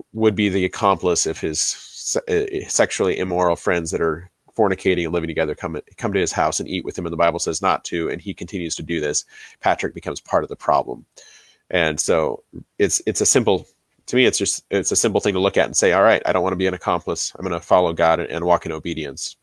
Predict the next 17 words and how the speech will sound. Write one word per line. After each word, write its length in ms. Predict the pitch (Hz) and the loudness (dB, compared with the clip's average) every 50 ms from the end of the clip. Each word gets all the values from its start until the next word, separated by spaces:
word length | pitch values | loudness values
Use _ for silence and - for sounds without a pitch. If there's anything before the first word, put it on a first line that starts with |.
| _ _ | _ _
no 80 | - 90 | -6 -2
matter 180 | 90 85 85 | 0 0 0
how 120 | 87 98 90 | 0 -2 -2
messy 340 | 92 92 87 - - 87 | 0 -2 -2 -2 -4 -4
it 60 | 82 82 | -4 -4
is, 240 | 78 67 67 - | -4 -4 -6 -6
no 60 | 85 87 | -4 -2
matter 200 | 87 82 85 90 | 0 0 0 0
how 120 | 98 87 | 0 -2
much, 400 | 87 85 82 - - - - - _ _ _ _ _ _ _ | -2 -4 -4 -6 -8 -10 -10 -14 _ _ _ _ _ _ _
how 80 | 110 | -4
many 120 | 104 95 87 | -2 -2 -2
friends 280 | - - 107 101 90 95 | 0 0 0 0 0 -2
I 100 | 90 82 | -2 -2
may 160 | 87 82 76 | -2 -4 -4
lose." 360 | 78 80 76 73 64 - - - _ _ - - - - - - - - - _ _ _ - | -4 -4 -6 -6 -8 -10 -12 -16 _ _ -20 -20 -20 -20 -20 -20 -20 -20 -20 _ _ _ -10
Um, 440 | - 80 80 76 76 73 73 78 | -6 -4 -4 -2 -4 -4 -6 -10